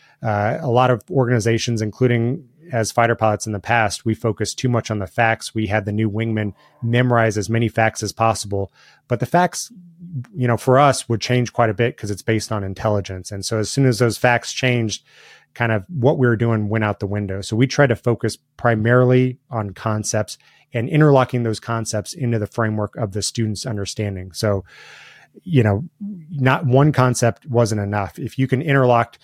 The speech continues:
for instance, us, our air-to-air doctrine with our air-to-ground doctrine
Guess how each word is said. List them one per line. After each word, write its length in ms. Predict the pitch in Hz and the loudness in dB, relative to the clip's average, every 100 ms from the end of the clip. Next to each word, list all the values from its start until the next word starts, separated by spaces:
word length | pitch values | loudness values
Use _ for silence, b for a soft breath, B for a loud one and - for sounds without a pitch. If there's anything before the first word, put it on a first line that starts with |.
| b b _ | b b _
for 120 | 120 | -2
instance, 400 | 113 - 113 - | -2 -2 -4 0
us, 400 | 135 117 - - | 2 2 -2 -6
our 400 | 117 110 107 - - - - | -2 0 0 -2 -10 -20 -2
air-to-air 460 | 151 135 135 123 117 | 2 4 4 4 2
doctrine 580 | 113 107 - 110 101 | 0 -2 -2 -6 -6
with 240 | 101 101 - | -4 -6 -4
our 220 | 101 104 | -4 0
air-to-ground 580 | 143 131 107 113 113 107 | 2 4 4 2 2 0
doctrine 540 | 104 95 - 104 98 | -2 -4 -4 -6 -6